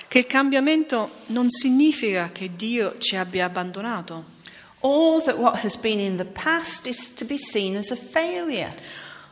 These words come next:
Speaker 1: O che ciò che è stato in passato debba essere considerato un fallimento.
Speaker 2: There's a season for everything,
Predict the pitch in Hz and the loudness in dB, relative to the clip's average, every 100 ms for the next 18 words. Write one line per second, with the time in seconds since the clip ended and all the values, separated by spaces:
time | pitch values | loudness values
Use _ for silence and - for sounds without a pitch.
0 | _ 269 294 - - - - 240 - - | _ 6 6 6 -4 -8 4 4 4 0
1 | 294 277 - 247 - 294 285 214 190 180 | 0 0 0 2 4 4 4 -2 -2 -2
2 | - 165 156 180 190 220 214 208 - 214 | 0 2 0 -2 0 0 2 2 2 -2
3 | 208 220 208 233 254 190 214 208 - 180 | -6 -4 -4 -2 0 0 -2 -8 -10 -10
4 | 175 247 214 165 - 160 156 - - _ | -8 -8 -10 -14 -16 -18 -20 -20 -20 _
5 | _ - 240 240 226 - - 294 320 - | _ -6 -4 0 2 2 2 -2 -4 -4
6 | 202 165 160 - 208 214 208 214 - 160 | -6 -10 -12 -12 -8 -8 -8 -10 -8 -10
7 | 131 | -10